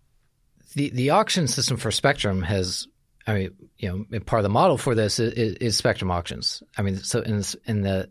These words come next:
allocation via s-, via auction on exclusive basis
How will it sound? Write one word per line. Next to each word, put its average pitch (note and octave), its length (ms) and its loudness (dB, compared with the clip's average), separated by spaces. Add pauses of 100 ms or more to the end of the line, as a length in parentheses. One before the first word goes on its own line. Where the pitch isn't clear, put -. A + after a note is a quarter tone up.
(100)
allocation B2+ 760 2
via G#2+ 200 0
s-, - 200 -4 (280)
via G2+ 180 -2
auction G2+ 720 0
on F#2+ 160 0
exclusive A#2 580 0
basis G2+ 600 -2